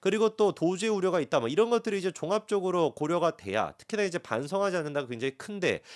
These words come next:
그거를 통해 가지고 거의 구형이랑 비슷하게 나오는데 김호중 씨 같은 경우는 아까 제가 간단하게 말씀을 드린 것처럼 반성의 기미가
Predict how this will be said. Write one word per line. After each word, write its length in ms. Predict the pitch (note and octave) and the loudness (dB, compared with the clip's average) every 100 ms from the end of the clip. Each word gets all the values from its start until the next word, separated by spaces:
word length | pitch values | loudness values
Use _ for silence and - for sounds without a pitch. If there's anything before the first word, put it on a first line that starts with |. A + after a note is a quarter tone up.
| - | -18
그거를 360 | - D#3+ A3 A#3+ | -4 0 2 2
통해 300 | A#3 A3+ A3 | 0 -2 0
가지고 460 | G#3 F#3+ E3+ F#3+ G3 | 2 0 0 -2 0
거의 260 | C#3+ E3 | 0 0
구형이랑 520 | F3 - E3 E3 D#3+ | -2 -4 -4 -2 -4
비슷하게 380 | - B2+ - D3+ | -6 -10 -6 -4
나오는데 600 | C3 G2 F2 F2 D#3+ G2+ - - - | -2 -4 -4 -2 0 0 -4 -16 -14
김호중 340 | - A3+ B3 B3 | -6 -2 -2 -2
씨 120 | A#3+ | 2
같은 280 | A3+ A3 G#3+ | 2 0 -2
경우는 180 | G#3 G3+ | 2 2
아까 220 | F#3 G#3 | 2 0
제가 200 | F#3+ F#3 | 0 0
간단하게 500 | D#3+ D3 F#3+ F#3 F3+ | 0 -2 -2 0 0
말씀을 420 | D3+ C3 E3+ D#3+ | 0 0 -4 -6
드린 220 | C#3+ D3 | -6 -4
것처럼 340 | C#3+ B2 D#3 E3 | -4 -4 -6 -6
반성의 600 | - C#3 F3+ G#3 G#3+ G3+ | -4 -4 -2 -4 -4 -6
기미가 360 | D3+ D3+ F3+ | -8 -2 -2